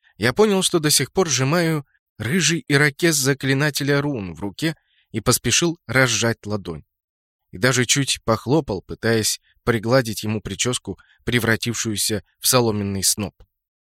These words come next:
«Народ!» — снова позвал я, уже заранее понимая, что все мертвы. Кажется, напоследок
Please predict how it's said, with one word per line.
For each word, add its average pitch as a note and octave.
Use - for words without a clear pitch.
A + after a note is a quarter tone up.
«Народ!» — E3
снова A#2
позвал A2
я, B2
уже A#2
заранее A2+
понимая, A#2
что -
все A#2
мертвы. F#2+
Кажется, D3+
напоследок C3